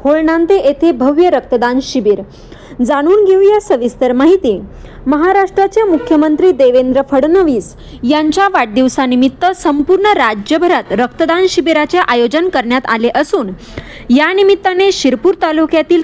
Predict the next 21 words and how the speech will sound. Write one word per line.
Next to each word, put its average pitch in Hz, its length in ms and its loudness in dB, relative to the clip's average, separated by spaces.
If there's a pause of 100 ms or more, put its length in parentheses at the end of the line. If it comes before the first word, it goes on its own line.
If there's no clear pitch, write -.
थाळनेर 285 440 0
मंडळाअंतर्गत 294 1080 0 (320)
होळनांते 359 640 0
येथे 330 240 0 (100)
आयोजित 247 440 2
भव्य 277 380 2
रक्तदान 233 480 -2
शिबिर 285 340 0 (300)
उत्साहपूर्ण 359 720 0
वातावरणात 254 580 -2
संपन्न 226 500 -2
झाले. 220 320 0 (540)
भारतीय 311 480 2
जनता 359 320 0
पार्टी 320 500 0 (300)
थाळनेर 320 440 0
मंडळाचे 302 540 0
अध्यक्ष 240 480 -2 (140)
वीरपाल 339 520 2
राजपूत 240 540 -2
यांनी 294 400 0